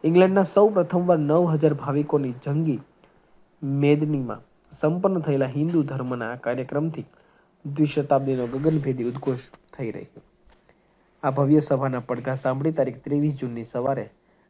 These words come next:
આઈ ટી વીના સંવાદદાતાઓ સ્વામીશ્રી અને મંદિરના દ્રશ્યોને ચકચાકડે મઢવા આવી પહોંચ્યા.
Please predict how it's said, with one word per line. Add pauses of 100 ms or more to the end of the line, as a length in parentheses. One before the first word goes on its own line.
(140)
આઈ
ટી
વીના (180)
સંવાદદાતાઓ
સ્વામીશ્રી
અને
મંદિરના (540)
દ્રશ્યોને
ચકચાકડે
મઢવા
આવી
પહોંચ્યા.